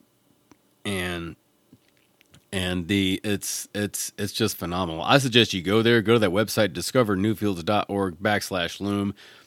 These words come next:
get a few, get a look at it yourself. And unfortunately, all you get is the, is the, is the visual.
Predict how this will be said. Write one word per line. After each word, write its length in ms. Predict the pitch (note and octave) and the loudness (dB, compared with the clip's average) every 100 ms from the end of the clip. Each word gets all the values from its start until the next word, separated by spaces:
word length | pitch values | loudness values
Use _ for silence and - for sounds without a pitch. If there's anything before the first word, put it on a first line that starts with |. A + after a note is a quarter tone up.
| - | 0
get 120 | D#3+ C3 | 4 4
a 60 | |
few, 180 | G2+ A2+ | 2 -2
get 220 | B2 C3+ | 0 2
a 60 | A2+ | 2
look 260 | F#2+ G#2+ | 2 0
at 140 | - G#2 | 0 -2
it 80 | D#2 | -2
yourself. 520 | F2+ - A2 G#2+ - - - - - _ | -6 0 2 0 -4 -20 -20 -20 -20 _
And 240 | A#2 A#2 | 4 4
unfortunately, 520 | A#2 A#2+ D3+ D#3+ C3+ A#2+ | 4 2 4 4 2 8
all 140 | F3+ | 8
you 160 | F#3 C#3 | 8 8
get 320 | C3 E3 - | 8 6 4
is 300 | A#2 A2 F#2+ | 2 2 2
the, 420 | A#2+ A#2 A2+ A2 - - | 2 4 2 0 -4 -2
is 300 | A2+ G2+ F#2+ | 0 0 0
the, 220 | G#2+ G#2 | -2 0
is 220 | A2 F#2 | -2 -2
the 100 | F#2+ | -4
visual. 600 | D#2+ C#3+ E3 F#2+ A#1 G1+ | 4 6 6 2 -8 -12